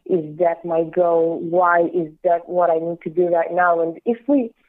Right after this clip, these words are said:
find a way to explain it to our horse, then it will be much easier to, to build communication and just gain the respect and cooperation, because our horse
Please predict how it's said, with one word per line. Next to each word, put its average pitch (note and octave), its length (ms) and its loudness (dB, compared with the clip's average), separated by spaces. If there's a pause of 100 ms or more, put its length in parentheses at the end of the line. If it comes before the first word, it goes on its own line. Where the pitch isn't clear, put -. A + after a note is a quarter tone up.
(400)
find A3 220 -2
a F#3+ 80 0
way G3 240 0
to G3+ 140 -4
explain F#3 500 -4
it G#3 140 -6
to E3+ 120 -4
our E3 160 0
horse, F#3 340 2 (560)
then F#3+ 120 2
it G3 120 -2
will G#3 140 2
be G#3+ 120 0
much F#3+ 360 0
easier E3+ 480 2 (120)
to, E3+ 320 -2 (460)
to F#3+ 60 -10
build F#3+ 340 0
communication F3+ 840 0
and E3 120 -2
just G3+ 160 -2 (200)
gain F#3+ 300 2
the F3 120 4
respect F3+ 640 -4 (340)
and E3 360 -2 (300)
cooperation, F3+ 920 0 (560)
because G#3+ 380 -2
our F3+ 200 0
horse A3 440 0